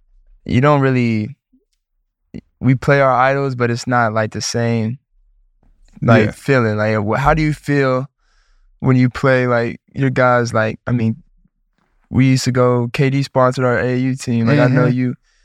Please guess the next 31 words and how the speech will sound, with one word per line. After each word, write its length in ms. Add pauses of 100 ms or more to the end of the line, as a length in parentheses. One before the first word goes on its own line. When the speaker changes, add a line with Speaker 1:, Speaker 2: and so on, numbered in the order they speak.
(140)
Speaker 1:
you 100
looked 220
up 140
to 100
him 220
and 80
the 60
way 180
he 120
played 480
and, 340
and 100
all 160
that. 240
Like, 340 (460)
how 160
does 100
it 60
feel 240
now? 360
Like, 220
you've 220
played 240
against 240
him 60
some 200
years. 360
You've 120
even 300
been 180
in, 260